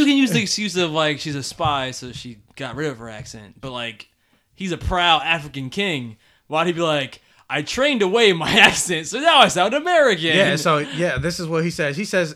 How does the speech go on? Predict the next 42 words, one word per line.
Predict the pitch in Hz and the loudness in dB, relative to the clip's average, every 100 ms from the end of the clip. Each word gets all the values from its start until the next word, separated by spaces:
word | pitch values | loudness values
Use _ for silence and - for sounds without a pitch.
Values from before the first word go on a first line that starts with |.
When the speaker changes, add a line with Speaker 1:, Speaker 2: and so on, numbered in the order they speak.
| - | -14
Speaker 1:
they | 127 156 240 | -6 -4 -4
felt | - 202 190 180 _ _ _ _ - | 0 2 2 0 _ _ _ _ -8
it | 160 165 | -6 -2
was | 170 151 | -2 -2
maybe | 147 160 156 151 | -2 -2 -2 -6
too | - 190 | -6 -4
much | 175 160 156 | -2 -2 -4
of | - 139 | -8 -8
an, | 135 _ _ - | -10 _ _ -12
it | 151 | -8
was | 156 139 | -6 -4
maybe | 156 156 143 | -2 -2 -4
too | - 196 | -4 -2
much | 180 156 - | 0 -2 -2
for | 147 | -8
an | 147 | -8
audience | 143 147 139 131 - | -4 -4 -6 -10 -12
to | 123 | -14
take. | - 175 120 - _ - | -6 -6 -6 -12 _ -16
Speaker 2:
Wow. | 113 101 98 | -14 -14 -8
Speaker 1:
I | 139 180 | 0 0
felt | - 185 170 | 0 -2 -2
the | 165 | -6
exact | 143 160 151 160 | -2 -4 -4 -4
opposite. | 180 147 - 123 117 | -4 -6 -12 -12 -10
Like, | 135 135 127 - _ _ _ _ | -6 -4 -6 -12 _ _ _ _
if | 123 180 | -4 -2
I | 220 | -2
could | 196 | -4
speak | - 202 170 | -6 -6 -6
with | 156 | -8
a | 120 | -6
British | 147 220 170 | -4 -2 -2
accent, | 139 143 - 139 131 | -4 -6 -6 -8 -8
Speaker 2:
Exactly. | 151 135 190 233 156 139 117 101 _ | -8 -8 -6 -8 -8 -12 -12 -16 _
Speaker 1:
what's | 117 180 202 | -8 -6 -4
gonna | 185 180 | -2 0
happen | 180 180 180 160 | 0 0 -2 -2
when | 160 | 0
I | 156 | 0
go | 151 151 | 0 -2
home? | 151 202 131 104 | -2 -2 -4 -8